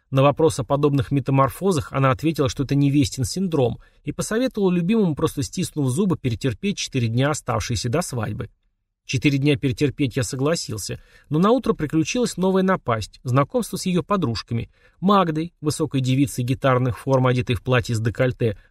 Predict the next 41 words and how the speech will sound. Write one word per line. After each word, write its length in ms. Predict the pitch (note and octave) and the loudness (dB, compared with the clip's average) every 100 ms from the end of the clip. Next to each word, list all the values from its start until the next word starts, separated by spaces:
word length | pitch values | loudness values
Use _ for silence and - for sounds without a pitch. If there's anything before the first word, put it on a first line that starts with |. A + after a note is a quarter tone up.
| - | -4
глубоким, 520 | C#3 F#3+ A#3+ - D#3+ | 0 2 2 2 0
как 160 | D#3 C#3+ | 0 2
овраг, 440 | E3+ C#3+ - - _ _ - | 2 0 -2 -8 _ _ 0
и 100 | D4 | 2
Джулией, 520 | F#3+ C#3+ D3+ C#3 C3 | 2 2 4 2 0
просто 320 | - C4 - | 0 0 0
красивой 440 | - D3 - C#3 B2 | -2 -2 0 0 2
барышней, 480 | E3 B3 A#3 - | 2 2 0 -2
муж 200 | B2+ A3+ | 0 0
которой 300 | - D3 C#3 | 0 -2 0
был 160 | C#3 C3+ | 0 0
крупной 360 | - D#3+ - B2+ | -2 -4 0 0
шишкой 420 | - A#3 - C#3 | 0 -4 -2 -2
в 40 | |
местной 300 | C3 G3+ - | 0 -2 -4
строительной 520 | - B2 A#2+ - C3 | -6 0 0 2 0
корпорации. 720 | A#2+ A#2+ C#3+ B2 - - B2 - _ _ _ _ _ | 0 0 0 0 -2 -10 -12 -14 _ _ _ _ _
Про 160 | C3+ C3 | 2 4
мужа 260 | D3 B2+ | 4 2
и 40 | C3 | 0
свою 240 | - C3 | 2 2
недавнюю 440 | C3+ C3 C3 C3 | 2 4 2 2
свадьбу 500 | B2 - D#3 E3+ C3 - - _ | -2 0 0 0 -2 -4 -18 _
она 200 | C3+ C#3 | 0 2
рассказала 440 | - C3+ B2+ D3 | 0 -2 0 2
буквально 400 | C3+ - C#3+ C3+ C3+ | 0 0 2 4 2
на 40 | |
первых 300 | - C#3+ C3 | 2 0 0
минутах 340 | C#3 C#3 A#2 A#2 | 2 0 0 0
знакомства, 720 | A#2+ F3+ - A#2 - A#2 - - - | 0 0 0 -4 -2 -6 -8 -16 -14
а 80 | - | -4
потом 200 | - C#4 | 0 0
всё 140 | B3 | 2
больше 280 | G#3+ A3+ G#3 | 2 2 2
молчала, 560 | G#3 F#3 - C#3 B2+ | 0 0 0 2 2
заливисто 460 | A#2 B2+ C3+ A#2+ C3 | 4 4 2 0 -4
смеясь 440 | - B2+ C#3 F3+ | -2 0 2 0
над 160 | - A#2+ | -2 -2
каждой 300 | C3 A#2+ A#2+ | 0 0 2
моей 220 | B2 D#3 | 2 2
шуткой. 500 | G#3+ - G#2+ - A#2+ | -2 -6 -6 -8 -10